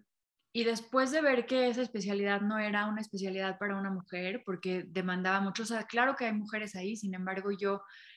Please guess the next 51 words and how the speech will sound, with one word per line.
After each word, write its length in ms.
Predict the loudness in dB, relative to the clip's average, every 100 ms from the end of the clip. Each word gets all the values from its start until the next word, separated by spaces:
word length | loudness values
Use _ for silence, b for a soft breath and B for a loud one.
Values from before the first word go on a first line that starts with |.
| B
sentí 500 | -2 0 0 0 -2
que 100 | 0
iba 180 | 2 0
a 60 |
ser, 340 | 0 0 0 -2 0
a, 160 | 0 2
eh, 180 | -2 -2
que 120 | -2
me 220 | 0 0
iba 140 | 0 -2
a 60 |
tener 260 | -2 -2 -2
que 80 | -2
dedicar 400 | -2 -2 -4 -6
cien 280 | -4 -4 -2
por 120 | -2
ciento 280 | -2 -2 0
a 80 |
eso 180 | 0 0
y 60 | 0
me 100 | 2
iba 100 | 0
a 40 |
costar 280 | -2 -4 -2
mucho 300 | 0 -2 -4
el 100 | -4
tema 240 | -4 -4
familiar. 580 | -4 -4 -4 0 -2 -2 B B B B
Entonces 460 | -4 -2 0 -2 -2
fue 160 | -6
como 160 | -4 -2
una 180 | 0 0
crisis 380 | 0 -2 -2 -4
también 560 | -4 -2 -2 -2 -6 B B B _
y 140 | -2 0
decido 380 | 0 -2 -4
que 300 | -2 -2 0
probablemente 640 | -2 0 2 2 2 2 0
la 60 | 0
investigación 640 | -2 -4 -6 -6 -4 -4
sea 120 | -2
un 60 | -2
camino 380 | -4 -4 -4 -4
más, 420 | -4 -6 -8 -10 -8
eh, 240 | -6 -6
saludable 580 | -4 -4 0 0 2 0
y 80 | 0
menos 300 | -2 -4 -6
estresante 580 | -10 -10 -8 -6 -6 -6
para 220 | -8 -8
mí 340 | -4 -4 -6